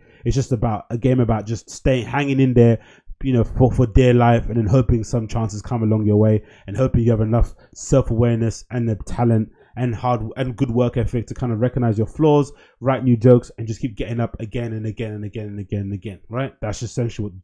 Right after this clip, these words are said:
the, what the trip is. But Brendan Schaub obviously flipped that on his head by being extremely popular on the very, well, being one of, one of, one of the,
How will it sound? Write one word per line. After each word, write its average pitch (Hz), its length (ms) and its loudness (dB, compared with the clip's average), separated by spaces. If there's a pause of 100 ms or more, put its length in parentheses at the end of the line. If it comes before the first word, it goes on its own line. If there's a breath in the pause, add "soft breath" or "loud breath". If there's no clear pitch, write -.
the, 107 100 -4
what 98 120 -6
the 98 60 -6
trip - 220 -2
is. - 180 -12 (320 soft breath)
But 107 120 -4
Brendan 151 180 2
Schaub 147 200 -4
obviously 123 260 -6
flipped - 320 -8
that - 60 -8
on 113 80 -6
his 110 120 -6
head 151 260 4
by 113 160 -2
being 120 400 -2 (260 soft breath)
extremely 170 480 -6
popular 127 420 -4
on 120 220 -10
the 113 120 -8 (320)
very, 135 340 -6
well, 123 300 -6
being 147 400 -2 (400)
one 139 180 -4
of, 127 180 -6
one 156 220 0
of, 123 180 -4
one 147 180 -2
of 139 140 -4
the, 131 480 -2